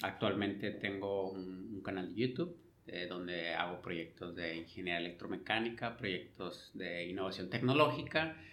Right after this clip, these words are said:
y administro, soy este gerente y propietario,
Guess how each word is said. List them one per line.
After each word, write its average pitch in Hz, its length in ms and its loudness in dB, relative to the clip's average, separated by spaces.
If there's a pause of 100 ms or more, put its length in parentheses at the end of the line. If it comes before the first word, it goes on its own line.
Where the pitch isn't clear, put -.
(420)
y 95 840 2 (320)
administro, 104 920 6
soy 101 560 0
este - 380 2
gerente 104 1040 6
y 90 100 0 (100)
propietario, 95 720 2